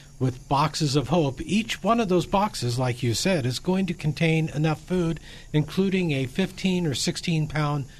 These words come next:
turkey, to provide twenty plates of food. So, uh, just that alone, i-, if, if we have people that sign up, a thousand of them, a thousand times twenty meals, that's twenty thousand meals alone right there,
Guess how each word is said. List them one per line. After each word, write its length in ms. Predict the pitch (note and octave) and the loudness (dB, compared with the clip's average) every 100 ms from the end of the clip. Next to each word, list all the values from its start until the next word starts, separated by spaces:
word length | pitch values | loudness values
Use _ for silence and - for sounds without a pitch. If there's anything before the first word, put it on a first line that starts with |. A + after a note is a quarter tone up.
| - - | -20 -10
turkey, 640 | - G#3+ A3+ B2 G#2 A2 - - - - - | 2 2 2 2 2 0 -6 -20 -20 -20 -16
to 80 | - | -2
provide 520 | C3 C#3 C3+ B2+ - | 0 2 2 0 -2
twenty 440 | - F#3+ F3+ E3 | 2 2 4 0
plates 760 | E3 - F#3 D#3+ D3+ - - - - - | -2 0 4 4 2 -4 -6 -10 -18 -6
of 160 | A#2+ B2 | -4 -2
food. 360 | F3 C#3 F2 - - - - | 2 2 2 -8 -20 -20 -4
So, 120 | - | 0
uh, 240 | C3+ C3+ C#3 C3+ C#3+ D3 | 2 0 -2 -6 -8 -10
just 280 | - G3+ - | -2 -2 2
that 200 | D#3+ D3 | 2 4
alone, 380 | C#3 F3+ G3+ B2+ | 2 2 2 2
i-, 40 | |
if, 420 | B2+ A#2 E3+ F3+ - - - - | 0 0 -2 -4 -10 -20 -20 -6
if 200 | D3+ - | -6 -2
we 140 | G#3 | 0
have 240 | E3 F#3 F#3 | 2 0 0
people 240 | F3 F3+ | -2 2
that 160 | E3+ D#3+ | 0 2
sign 300 | F3 E3 E3 | 0 2 2
up, 200 | D#3+ D#3 | 0 0
a 40 | |
thousand 500 | - C3 D3 D#3+ F#3 | 0 2 2 0 0
of 140 | F3+ F3 | 0 0
them, 260 | G3 G#3+ - - - - - - | -2 -2 -6 -20 -20 -20 -20 -10
a 60 | A#2+ | -8
thousand 580 | - D3+ E3+ E3+ E3+ D#3+ | 0 2 4 2 2 0
times 280 | B2+ A#2 - | 0 0 -4
twenty 340 | - E3+ D3+ | 0 2 4
meals, 240 | D3+ D#3+ D3+ | 4 2 0
that's 260 | G#3 - | -2 -4
twenty 380 | - - F#3+ G3 | -8 0 2 2
thousand 480 | - D3+ D3 D3 D3+ | 2 2 4 4 4
meals 420 | D#3+ F3 F3 D#3+ | 4 4 4 2
alone 400 | E3+ D3+ F3 E3+ | 2 4 4 4
right 240 | E3 D3+ - | 4 0 0
there, 340 | G3 F3+ C#3+ | 2 2 0